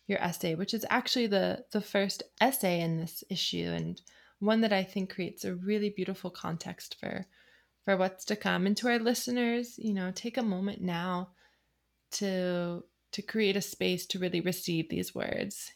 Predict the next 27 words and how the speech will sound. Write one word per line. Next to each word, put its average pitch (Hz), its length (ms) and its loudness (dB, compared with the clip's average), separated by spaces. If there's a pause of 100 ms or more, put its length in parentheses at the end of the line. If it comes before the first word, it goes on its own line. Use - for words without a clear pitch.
(100)
you 196 80 -4
know, 180 160 -2
whether 170 220 -4
that - 180 -10
means 185 320 -6
finding 180 420 -4
someplace 190 460 -8
comfortable 185 600 -4
to - 200 -10
sit 247 500 -2
or - 260 -8 (500)
making 208 320 2
yourself 185 420 -2
a - 60 -6
cup - 300 -6
of 185 180 -2
tea, 180 480 -2
whatever 214 340 4
you 208 200 4
need 180 300 2
to 185 100 -4
feel 185 240 0
nourished 175 560 0
and 170 260 -4 (240)
receptive, - 640 -6
as - 300 -12
Justine 185 580 -4